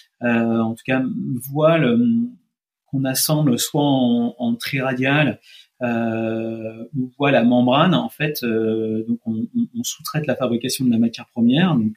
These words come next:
euh, c'est des, des fournisseurs qui sont très connus. Il n'y en a pas beaucoup dans le monde, en fait, hein. Il y a, il y a Dimension Polluante, Contender, des marques comme ça, sur lesquelles on travaille, nous, euh,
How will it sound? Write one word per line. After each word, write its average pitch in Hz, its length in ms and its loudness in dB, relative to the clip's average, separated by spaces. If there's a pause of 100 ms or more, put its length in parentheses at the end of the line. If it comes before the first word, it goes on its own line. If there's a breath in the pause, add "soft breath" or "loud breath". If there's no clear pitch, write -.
euh, 110 80 -4
c'est 117 220 -6
des, 113 360 2 (300)
des 117 280 0
fournisseurs 123 440 -2
qui - 120 -10
sont 117 180 -2
très 123 180 -8
connus. 165 400 2
Il 147 60 4
n'y 113 60 4
en - 20 0
a 107 40 -8
pas 131 100 -4
beaucoup 131 280 -6
dans 123 80 4
le 120 80 4
monde, 160 180 4
en 127 100 2
fait, 151 260 -4
hein. 120 180 -2
Il 120 60 -6
y 101 40 -8
a, 104 120 -14 (420 soft breath)
il 120 80 0
y - 20 0
a 107 80 -2 (180)
Dimension 117 580 0
Polluante, 139 580 0
Contender, 123 800 2
des 107 60 0
marques 113 240 -2
comme 117 140 0
ça, 165 320 0 (360 loud breath)
sur - 180 -14
lesquelles 107 320 -2
on 120 100 2
travaille, 123 420 0
nous, 143 320 4
euh, 113 400 2